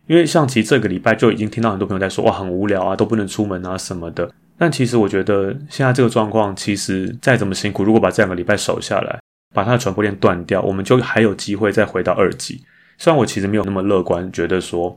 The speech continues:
好像五二八之后就可以恢复一些正常，因为其实今天还是三百多例啊。虽然说没有几何的爆炸性的确诊成长，但它始终还是维持一定的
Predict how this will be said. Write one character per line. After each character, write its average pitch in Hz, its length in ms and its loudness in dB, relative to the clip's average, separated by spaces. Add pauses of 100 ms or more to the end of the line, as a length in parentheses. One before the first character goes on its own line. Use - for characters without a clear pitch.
好 98 120 2
像 127 160 0
五 95 160 0
二 104 40 -2
八 92 160 0
之 95 120 0
后 95 40 2
就 - 120 -8
可 87 80 -8
以 - 20 -12
恢 85 100 -10
复 90 140 -4
一 90 60 -4
些 90 160 -2
正 95 200 -2
常， - 240 -8 (440)
因 131 100 0
为 135 40 2
其 131 140 0
实 101 300 -2
今 110 180 -4
天 110 160 0
还 107 160 -4
是 107 80 0
三 107 160 0
百 92 80 -4
多 92 200 -2
例 92 160 -2
啊。 - 120 -4 (440)
虽 - 180 0
然 160 120 0
说 139 200 2
没 127 80 2
有 120 100 2
几 101 240 -4
何 92 440 -4
的 98 120 0
爆 104 240 2
炸 98 180 0
性 98 220 -4
的 92 80 -4
确 104 180 0
诊 95 160 -6
成 - 220 -10
长， - 220 -6 (240)
但 131 180 -2
它 117 160 -6
始 - 160 -10
终 117 140 -2
还 98 120 -4
是 110 140 -2
维 98 140 0
持 95 180 -4
一 92 60 -4
定 95 260 -2
的 90 320 -2